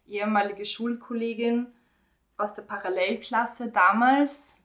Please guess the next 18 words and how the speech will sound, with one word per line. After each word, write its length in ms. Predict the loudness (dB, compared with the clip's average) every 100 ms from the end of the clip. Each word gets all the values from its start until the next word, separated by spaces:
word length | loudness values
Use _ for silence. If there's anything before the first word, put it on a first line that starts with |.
| _
vor 220 | _ -10
vielen 340 | -4 -2 -2 0
Jahren 360 | 4 6 6 2
im 120 | 0
Gymnasium, 880 | -4 -2 2 2 0 -2 2 2 0 -14 _ _ -8
die 180 | -6 2
war 340 | 6 6 6
sehr 240 | 2 -2 -2
klein 560 | -4 0 2 4 2
von 200 | 2 -6
der 80 | -12
Statur 720 | -14 -16 -18 -8 -2 2 2
und 160 | 0 -4
hatte 280 | -6 -6 -10
eine 260 | -8 -8 -8
quiekige, 960 | -12 -10 -2 -2 -2 -4 0 2 2 2
leise 400 | 2 0 -2 -4
Stimme. 480 | -6 -6 -6 -6